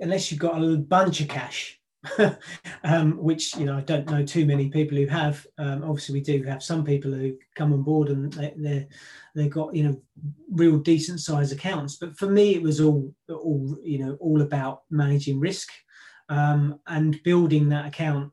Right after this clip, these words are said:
sort of, uh, you know, periodically and slowly and methodically. And so, you know, you kind of map it out on, on an, I mapped it out on an Excel spreadsheet. You know, if, if I grew my account by this amount, <clears throat> you know, exponentially,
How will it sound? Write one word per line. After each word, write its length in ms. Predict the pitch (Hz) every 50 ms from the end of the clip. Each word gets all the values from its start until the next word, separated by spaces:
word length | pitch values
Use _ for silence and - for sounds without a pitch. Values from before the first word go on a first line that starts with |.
| _ _
sort 260 | - - - 151 131
of, 180 | 135 131 131 - - - _ _ _ -
uh, 540 | 151 143 135 131 131 131 127 127 123 123 127 127 - - - 277
you 120 | - 143
know, 120 | 135 131 123 _ _ _ _ _ _ _ -
periodically 680 | - 170 156 151 156 156 147 151 156 156 - 147 143
and 140 | 143 131 135
slowly 460 | - - - 160 156 156 151 147 143
and 80 | 143 143
methodically. 760 | 143 139 - - 175 165 151 156 156 - - 131 127 131 - _ _ _ _ _ _ -
And 160 | 156 156 147
so, 200 | - 185 175 165
you 340 | 160 160 160 - - 165 156
know, 60 | 147
you 200 | 143 143 147 147 - _ -
kind 160 | - 175 156
of 60 | 147
map 340 | 139 143 170 165 147 - -
it 60 | -
out 240 | 135 170 185 160 - -
on, 260 | 131 143 143 135 131 147
on 160 | 147 143 139
an, 140 | 143 143 147 156 156
I 80 | 170
mapped 300 | 165 151 - - - -
it 60 | 202
out 160 | 165 170 170 143
on 100 | 131 131
an 120 | 131 135 139
Excel 260 | 147 143 - 143 135
spreadsheet. 540 | 131 - - 196 196 196 - - 127 - - _ _ - _ _ -
You 120 | - 143 131
know, 120 | 135 139 -
if, 300 | - 165 147 - - _ -
if 200 | 196 175 147 151
I 140 | 165 151 151
grew 320 | 147 143 160 165 160 156
my 200 | 151 143 135 135
account 500 | 139 - - 170 156 139 131 139 - 156
by 240 | 143 147 135 135 135 135 - -
this 240 | 170 156 151 147 -
amount, 420 | 139 131 135 147 147 143 147 151 - _ _
<clears throat> 100 | - -
you 420 | 185 180 170 160 147 151 156 151
know, 80 | 135 151 147
exponentially, 800 | 175 170 - - - 151 156 165 175 156 - - - 123 139 151